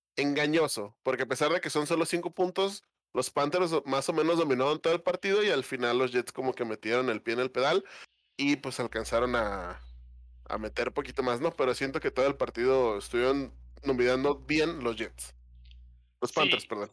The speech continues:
Speaker 2: sí, con ese, como dices,
Speaker 1: Ujú.
Speaker 2: es que al final Jets con ese garbage time que
Speaker 1: Ujú.
Speaker 2: le llaman, de que ya los Panthers empiezan a aflojar tantito, pues, ya tienen dominado, pues sí. Este, porque ¿cuántas veces le pegaron a, a, a este Zach Wilson? Como seis, creo.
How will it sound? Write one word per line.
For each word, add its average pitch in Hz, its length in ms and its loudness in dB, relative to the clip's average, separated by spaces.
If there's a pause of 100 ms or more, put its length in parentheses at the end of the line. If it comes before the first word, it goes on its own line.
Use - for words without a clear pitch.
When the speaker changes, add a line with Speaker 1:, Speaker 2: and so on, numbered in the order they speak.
(200)
Speaker 2:
sí, 185 260 4
con 139 200 2
ese, 143 520 2
como 139 160 -6
dices, 143 160 -2
Speaker 1:
Ujú. 127 40 -4
Speaker 2:
es 123 60 -8
que 165 60 4
al 143 80 4
final 139 260 4
Jets 151 220 2
con 139 120 -10
ese 139 160 -8
garbage 135 500 0
time 151 280 2
que 113 240 0
Speaker 1:
Ujú. 120 100 -6
Speaker 2:
le 113 120 2
llaman, 143 420 2
de 127 120 0
que 113 180 -2
ya 113 160 2
los 123 280 -4
Panthers 120 420 -6
empiezan 120 380 -10
a 117 40 -6
aflojar 110 420 -10
tantito, 131 640 -4
pues, 113 120 -12
ya 117 180 -6
tienen 120 280 -10
dominado, 117 540 -4
pues 117 180 -6
sí. 117 280 -8 (1000)
Este, 117 280 -16
porque - 320 -12
¿cuántas 170 360 0
veces 180 260 -4
le 165 120 2
pegaron 139 360 0
a, 120 180 4 (180)
a, 107 1000 -4 (120)
a - 120 -16
este 123 420 -8
Zach 127 260 -4
Wilson? 135 340 -6
Como 107 280 -12
seis, 135 420 2
creo. 131 400 -2